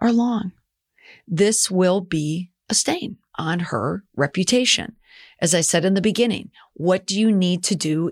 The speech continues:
in an apology? You need to be clear. There can't be any ambiguity. And if there's ever a part of it that causes damage or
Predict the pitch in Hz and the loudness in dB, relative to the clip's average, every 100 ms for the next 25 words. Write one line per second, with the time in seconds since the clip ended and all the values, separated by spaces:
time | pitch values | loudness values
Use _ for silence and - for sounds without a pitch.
0 | - 160 147 165 170 - - _ - 190 | -2 0 0 0 -4 -10 -20 _ 0 0
1 | - 226 277 226 156 151 156 160 196 226 | 2 2 2 0 -2 -4 -2 0 0 -2
2 | 190 - - 247 262 214 - - _ _ | -4 -8 -2 2 4 2 -2 -12 _ _
3 | 185 180 208 196 208 185 - 196 208 247 | -4 -2 0 0 0 -2 -2 2 4 4
4 | 254 185 185 180 143 165 151 143 - - | 2 2 2 2 0 0 2 0 -4 -10
5 | _ _ _ _ - - - _ 185 185 | _ _ _ _ -20 -20 -20 _ 2 2
6 | 180 175 160 - 170 180 226 247 262 262 | 2 0 0 0 -2 0 2 0 0 -2
7 | 208 - 226 233 208 117 - - - - | -4 0 0 2 0 -2 -8 -12 -16 -20
8 | - _ 175 175 175 - 185 185 202 185 | -20 _ -4 0 0 0 0 0 -2 -2
9 | 196 196 214 180 - - - - 175 180 | 0 2 2 0 -4 -6 -6 0 2 4
10 | 175 175 170 170 | 4 4 2 0